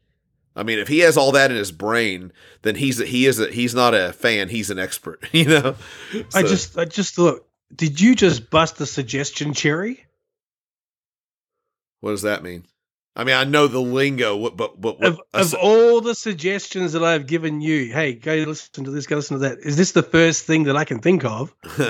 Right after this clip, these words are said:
Speaker 2: you've actually followed through on? In
Speaker 1: Uh,
Speaker 2: its
Speaker 1: I've done,
Speaker 2: entirety?
Speaker 1: I've listened to a random thing here or there, but yeah, this is probably a, a big one. Yeah, I mean, I listened to, uh,
Speaker 2: Mm.
Speaker 1: what was the band that, uh, we were just talking about a little earlier? The vocals, uh, that I
Speaker 2: Dynasty?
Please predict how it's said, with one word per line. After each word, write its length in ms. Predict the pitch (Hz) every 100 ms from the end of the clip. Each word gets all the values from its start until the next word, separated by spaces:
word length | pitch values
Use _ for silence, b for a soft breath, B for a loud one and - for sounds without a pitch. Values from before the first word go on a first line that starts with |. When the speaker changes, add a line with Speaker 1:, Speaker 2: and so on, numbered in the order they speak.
| 113 127
Speaker 2:
you've 160 | 147 127
actually 320 | 147 - 139
followed 440 | - - 143 131
through 300 | 120 143 143
on? 60 | 175
In 80 | 185 _ -
Speaker 1:
Uh, 340 | 185 190 180
Speaker 2:
its 40 | 135 - _ _
Speaker 1:
I've 140 | 220 294
done, 20 | 156
Speaker 2:
entirety? 300 | 135 - _
Speaker 1:
I've 180 | 170 214
listened 300 | 170 - 127
to 100 | 117
a 40 |
random 400 | 110 120 120 113
thing 260 | 104 110 101
here 240 | 120 113 98
or 100 | 98
there, 240 | 110 98
but 140 | 98
yeah, 220 | 127 151 107
this 200 | 143 143
is 80 |
probably 580 | - 139 120 113 107 90 - _ _ 101 -
a, 140 | 104 - 95 110
a 60 |
big 280 | 92 131 127
one. 240 | 95 85
Yeah, 300 | 107 107 92 -
I 80 | 127
mean, 80 | 123
I 120 | 156
listened 340 | 160 - 131
to, 240 | - 131 117
uh, 300 | 104 95 90
Speaker 2:
Mm. 220 | 82 - 87 b b b b
Speaker 1:
what 140 | 143
was 100 | 180
the 60 | 185
band 300 | 147 147 147
that, 320 | 127 98 107
uh, 20 | 104
we 140 | 117
were 100 | 110
just 180 | 107 -
talking 280 | 113 110 104
about 160 | 98
a 40 | 98
little 160 | 92
earlier? 440 | 87 98 95 90 87
The 100 | 90
vocals, 560 | 98 101 - 85 85
uh, 840 | 90 87 87 85 85 82 80 78 82
that 100 | 95
I 60 | 120
Speaker 2:
Dynasty? 480 | 156 - 120 139